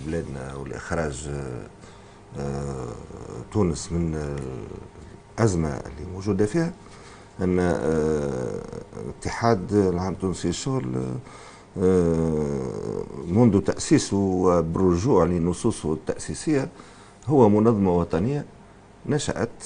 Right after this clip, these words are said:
آه، وكان هدفها الأول آنذاك، نشأت عن، آه، طريق شهيدنا فرحة حشاد، وكان هدفها الأول هو تحرير البلاد من الاستعمار الفرنسي.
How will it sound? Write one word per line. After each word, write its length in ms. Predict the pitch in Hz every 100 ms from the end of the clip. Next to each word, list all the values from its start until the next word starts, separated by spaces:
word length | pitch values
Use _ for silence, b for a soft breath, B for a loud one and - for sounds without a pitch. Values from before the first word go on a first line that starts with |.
| - - B B B B B - - 78
آه، 640 | 78 76 73 71 67 60 53 50 50 - 50 - 127
وكان 300 | 151 - 127
هدفها 580 | 107 95 92 123 - 82
الأول 380 | 82 85 98 71
آنذاك، 540 | 69 64 64 95 -
نشأت 640 | 95 85 107 - 69 73 -
عن، 300 | 76 71 71 65 69 B B B B B -
آه، 260 | 78 76 71 58 53 50 50 - 50 50 - - 57 -
طريق 520 | 85 90 85 - 76
شهيدنا 480 | 69 95 95 90 73
فرحة 280 | 80 - -
حشاد، 460 | - - 139 156 113
وكان 260 | 113 123
هدفها 360 | 101 107 117 82
الأول 300 | - 131 123
هو 160 | 131 127
تحرير 440 | 127 - 117 110 - B B B B B 98
البلاد 400 | 82 80 92 98 - - - -
من 240 | 95 101 -
الاستعمار 560 | 87 - 90 80 87
الفرنسي. 600 | 73 65 71 71 69 -